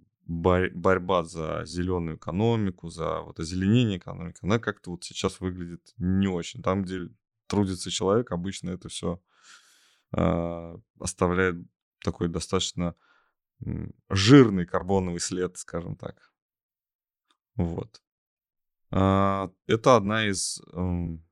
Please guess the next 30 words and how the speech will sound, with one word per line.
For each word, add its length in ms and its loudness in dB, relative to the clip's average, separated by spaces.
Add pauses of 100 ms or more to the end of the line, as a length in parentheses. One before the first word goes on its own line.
(180)
идей 380 2
Трампа 640 0 (220)
в 380 -14
предвыборных, 680 -2
да, 140 -4
предвыборных 680 -6
лозунгов, 500 -2
что 200 -12
мы 160 2
будем 440 -4
независимыми. 920 -2 (300)
Мы 100 -4
в 20 -6
прошлый 280 2
раз 160 0
об 100 -14
этом 220 -16
говорили, 420 -8 (880)
что 240 0
мы 140 6
максимально 760 0
с-, 120 -12
э, 20 -16 (520)
изолируем 560 -2
себя 360 -4
от 80 -8
всех 220 -8
стран 340 -4 (300)
и 80 -2
будем 440 -2